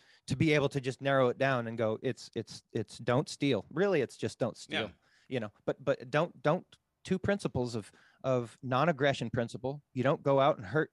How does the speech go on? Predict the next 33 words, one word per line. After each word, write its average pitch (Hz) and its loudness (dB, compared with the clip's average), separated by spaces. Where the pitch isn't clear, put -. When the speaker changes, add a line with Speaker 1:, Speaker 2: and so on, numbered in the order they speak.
Speaker 1:
anyone. 135 -2
You, 117 -10
you 131 -4
cause 156 0
no 143 4
harm 160 0
to 107 -6
anyone. 107 -6
And 196 2
if 202 2
somebody 220 0
does 190 2
come 180 0
and 147 0
poke 175 2
you 170 0
in 170 0
the 147 -4
chest, 175 -4
you 156 -6
break 143 2
their 180 0
fucking 151 -4
nose. 180 0
And, 143 -2
and 147 -2
I, 135 -2
I 139 2
truly 190 2
believe 143 2
that's 143 0
the 131 -2
level 143 0